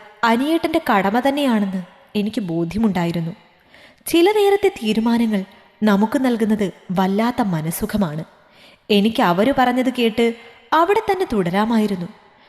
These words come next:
പക്ഷേ അപ്പോൾ ഞാൻ നഷ്ടപ്പെടുത്തുന്നത് എൻ്റെ അഭിമാനമായിരിക്കും.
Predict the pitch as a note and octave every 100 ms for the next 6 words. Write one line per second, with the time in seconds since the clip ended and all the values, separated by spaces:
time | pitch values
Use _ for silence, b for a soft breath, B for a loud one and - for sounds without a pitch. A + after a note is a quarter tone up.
0 | b - G3 - A#3+ G3+ - A#3+ B3 B3
1 | A#3 F3+ - B3+ A#3 G#3+ G#3+ G#3+ G#3 G3+
2 | B B B D4+ E4+ G4 E4 G#3 G#3 B3
3 | D4 A#3+ E3+ F3 F3